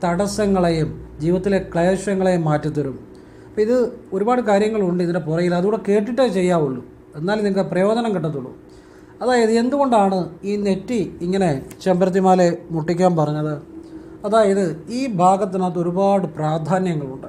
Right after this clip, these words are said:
അതായത് നിങ്ങൾ ത്രാടകം എന്ന വിദ്യ ചെയ്തിട്ടുള്ള വ്യക്തിയാണെങ്കിൽ, ത്രാടകം എന്ന് പറഞ്ഞാൽ അറിയാമല്ലോ, ഒരു മെഴുകുതിരിയുടെ നാളത്തേലോ ഒരു നാളത്തേലോ നോക്കി ദൃഷ്ടി പതിപ്പിച്ച് ഇരിക്കുന്നതാണ്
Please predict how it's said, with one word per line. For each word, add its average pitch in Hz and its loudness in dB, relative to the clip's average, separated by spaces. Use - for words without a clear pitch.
അതായത് 233 2
നിങ്ങൾ 233 0
ത്രാടകം 240 4
എന്ന 214 -2
വിദ്യ 190 -2
ചെയ്തിട്ടുള്ള 180 -2
വ്യക്തിയാണെങ്കിൽ, 165 0
ത്രാടകം 202 0
എന്ന് 214 -2
പറഞ്ഞാൽ 202 0
അറിയാമല്ലോ, 175 0
ഒരു 196 0
മെഴുകുതിരിയുടെ 196 2
നാളത്തേലോ 170 0
ഒരു 202 -4
നാളത്തേലോ 196 2
നോക്കി 180 0
ദൃഷ്ടി 175 -2
പതിപ്പിച്ച് 175 -2
ഇരിക്കുന്നതാണ് 240 2